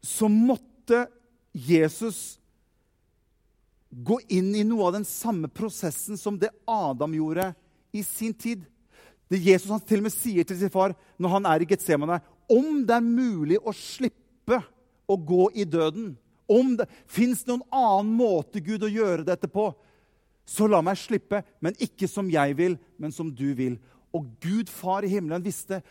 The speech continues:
at hvis vi skal fremstille en brud for deg, en som er din hustru,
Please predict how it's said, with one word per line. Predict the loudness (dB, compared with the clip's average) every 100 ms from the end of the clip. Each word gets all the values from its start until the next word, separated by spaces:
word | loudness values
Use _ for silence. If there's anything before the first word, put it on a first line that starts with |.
| -8
at | -6 -4
hvis | -8 -10
vi | -12 -4 -4
skal | -2 -4 -4
fremstille | -8 -2 -2 -2 -6 -2 0 0 -2 -2
en | -4 -4 -4
brud | -2 0 -2 -4 -10 -12
for | -8 -4
deg, | -2 -2 -2 -6 -12 _ -16
en | 2 2 2
som | -2 -8 -2
er | 2 4 2 -2 -12 -6
din | -4 -2 -2 -4 -10 -6
hustru, | -6 -6 -10 -8 -8